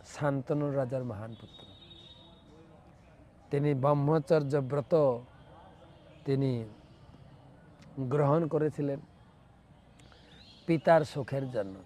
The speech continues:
তার পিতার মহান ব্যক্তিত্ব ছিলেন, যার ফলে গঙ্গা এসে তাকে বিয়ের প্রস্তাব দিয়েছিলেন এবং দুজনের এগ্রিমেন্টে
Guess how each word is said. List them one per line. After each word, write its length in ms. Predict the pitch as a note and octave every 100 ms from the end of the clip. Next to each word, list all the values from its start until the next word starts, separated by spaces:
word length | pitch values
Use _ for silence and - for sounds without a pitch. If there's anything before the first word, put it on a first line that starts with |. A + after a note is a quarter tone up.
| -
তার 160 | C#3+ B2+
পিতার 420 | D3 B2+ D3+ D3+ C3+ - - - - - - - - - - - - - - C3+
মহান 380 | C#3 D3 F#3 A3
ব্যক্তিত্ব 600 | F#3 E3+ - D3+ - C3
ছিলেন, 360 | - A2+ G2+ G#2
যার 220 | B2 C#3+ C3+
ফলে 200 | D3 C#3+
গঙ্গা 540 | A#2 D3 D3+ E3+ F#3+
এসে 400 | G3 - C3+ A#2 - - - - - - - - -
তাকে 500 | C#3 C3 D3 C3+ C3 A#2+
বিয়ের 300 | B2+ C#3+ D#3
প্রস্তাব 460 | C3+ C3+ A2 - C3
দিয়েছিলেন 560 | G#2+ A2 G2+ - F#2 E2+ - - - - - - - - - - - -
এবং 340 | C#3+ C#3+ D#3 D3+
দুজনের 500 | C#3 D3 D3+ D#3+ D#3+ -
এগ্রিমেন্টে 880 | D3+ C#3+ D3 E3 E3+ E3 D#3 C#3